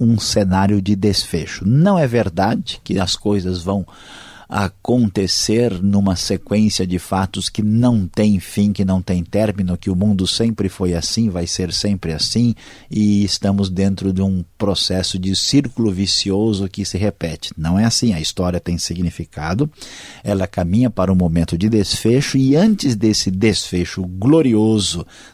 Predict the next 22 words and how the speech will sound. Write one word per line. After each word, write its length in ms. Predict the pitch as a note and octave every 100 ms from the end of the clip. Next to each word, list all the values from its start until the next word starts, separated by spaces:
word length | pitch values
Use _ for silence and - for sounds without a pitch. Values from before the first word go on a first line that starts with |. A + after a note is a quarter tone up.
| -
da 200 | C#3 F#2+
volta 640 | D#2+ D#2 A#2+ C#3 G#2 G2
triunfal 640 | F#2 G#2 G2 - - A2 G#2
de 140 | F2
nosso 360 | F2+ G2 - G2
Senhor 400 | - G2 E2+ G#2+
e 60 |
Salvador 580 | A2 F#2+ F2 G#2 E2 F2+
Jesus 380 | E2 F2+ A2+ B2+
Cristo, 340 | - C#3+ -
teremos 600 | - - - C3+ D3 - - - - -
aqui 300 | A2+ - B2
como 440 | - D3 E3 D#3+
que 200 | D3 -
uma 260 | D3+ D3 C#3+ _ -
contração 1120 | G3 F#3+ E3 - C#3 B2+ - - - C#3+ B2+
de 120 | G#2
parto, 560 | - G#2+ G#2+ F#2+ - F2
como 380 | - C3+ C#3
que 180 | B2+ -
um 220 | C#3 C#3+
sofrimento 920 | B2+ - E3 - C#3+ B2 B2 C3+ C3